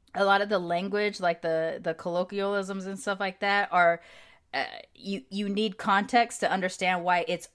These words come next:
okay for them to say what they said. You know, they have to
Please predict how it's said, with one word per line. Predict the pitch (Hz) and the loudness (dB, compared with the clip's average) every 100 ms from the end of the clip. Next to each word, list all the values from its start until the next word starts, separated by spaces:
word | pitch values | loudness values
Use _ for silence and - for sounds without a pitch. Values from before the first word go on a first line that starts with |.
| - | 0
okay | 185 185 - 165 156 175 | 2 2 -4 -8 -2 -2
for | 208 185 | -2 -2
them | 170 165 | -2 -4
to | 175 | -6
say | 170 170 160 | -6 -2 -2
what | 170 170 | -2 -4
they | 160 165 | -4 -4
said. | - 170 190 - | 2 4 4 0
You | 220 | 0
know, | 208 208 | 0 0
they | 196 190 | 2 2
have | 202 | 2
to | 220 | 0